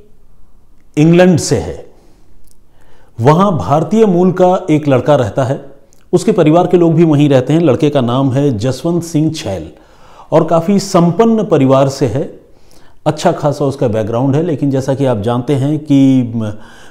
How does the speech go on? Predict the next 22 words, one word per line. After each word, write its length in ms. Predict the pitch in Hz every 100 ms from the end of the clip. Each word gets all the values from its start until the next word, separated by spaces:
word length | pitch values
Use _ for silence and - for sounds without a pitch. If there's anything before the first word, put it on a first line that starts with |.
| -
ब्रिटेन 300 | 117 127 143
में 300 | 131 135 135
और, 280 | 123 123 123
अ, 640 | 110 117 110 107 98 95 104
म, 160 | 101
पश्चिमी 460 | 98 - - 135 123
देशों 340 | 117 117 139
में 240 | 120 120 120
अक्सर 280 | 123 - 147
नए 300 | 131 123 143 131
उम्र 200 | 127 123
के 100 | 117
लड़के 300 | 110 104 123
जो 140 | 104
है 220 | 110 120
ज़िंदगी 380 | 107 113 117 120
के 80 | 123
तजुर्बे 400 | 110 104 117 120
हासिल 300 | 107 107 117
करने 260 | 107 117
के 100 | 120
लिए 300 | 110 110 123